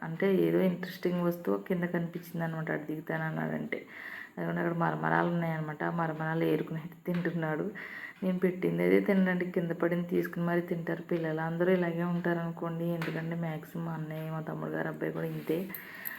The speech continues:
ఆడు పెట్టింది తినడు, కింద తీసుకుని తింటాడు. వీడు అంతే అలాగే తయారయ్యాడు, వాడు చూసి ఇలాగ తయారయ్యాడు. లేదా బేసిక్గా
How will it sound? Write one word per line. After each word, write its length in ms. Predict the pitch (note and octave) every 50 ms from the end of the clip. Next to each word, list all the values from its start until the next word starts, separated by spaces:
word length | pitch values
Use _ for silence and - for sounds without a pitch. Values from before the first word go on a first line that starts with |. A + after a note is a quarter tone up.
| - -
ఆడు 160 | E3+ E3 D#3+
పెట్టింది 440 | E3 - E3 - - E3+ E3 E3+ E3+
తినడు, 300 | E3 F3 E3+ E3 D#3+ E3
కింద 280 | E3 - - E3 D#3+ D#3 -
తీసుకుని 360 | F3 E3 D#3+ - - E3+ E3
తింటాడు. 400 | E3 E3+ D#3+ D#3+ E3 D#3+ D#3 E3+
వీడు 320 | E3+ E3+ E3+ D#3+ D#3 D#3+
అంతే 320 | E3 E3 D#3+ D#3+ D#3+ E3 E3
అలాగే 300 | D#3+ D#3 D#3 D3+ D#3 D#3+
తయారయ్యాడు, 720 | - F3 E3+ E3+ D#3+ D#3 D#3 E3 D#3+ D#3+ D#3 D3 D#3 E3+ F#3 - - - - - - - - - -
వాడు 340 | F3+ F3 F3 E3 E3 E3
చూసి 220 | E3+ E3 D#3+ - F3
ఇలాగ 280 | E3+ E3 E3+ E3+ E3
తయారయ్యాడు. 520 | E3 E3+ E3+ E3+ E3+ E3 E3 D#3+ D#3+ D#3+ E3+
లేదా 280 | F3 F3 F3 F3 E3+
బేసిక్గా 720 | E3+ E3 E3+ D#3+ - - - - F#3 F3 F3 F3 F3 E3+